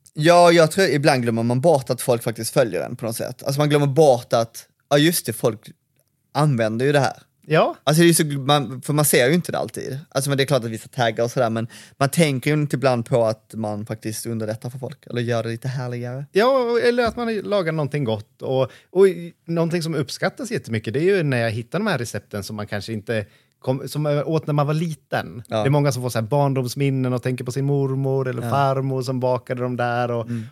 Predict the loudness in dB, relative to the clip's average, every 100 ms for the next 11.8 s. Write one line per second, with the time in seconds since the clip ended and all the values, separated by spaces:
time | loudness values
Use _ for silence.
0 | -4 0 0 0 0 -2 -4 -4 -6 -6
1 | -4 -2 0 -2 -6 _ _ 0 2 2
2 | 0 0 0 2 4 2 0 0 0 0
3 | 0 -2 0 0 0 -6 -12 -4 0 0
4 | 0 0 -2 -4 -2 0 -2 -4 -6 -6
5 | -4 -4 -4 -6 -8 -4 -4 -4 -4 -2
6 | -2 -2 -2 -2 -6 -20 _ -2 2 2
7 | 2 2 2 2 0 0 -4 _ -4 0
8 | 0 0 -2 -2 -4 -4 -4 -6 -10 _
9 | _ _ _ _ -4 0 0 0 -2 -6
10 | -12 -10 -6 -4 -4 -4 -4 -4 -4 -2
11 | 0 0 -2 -4 -4 -8 -6 -6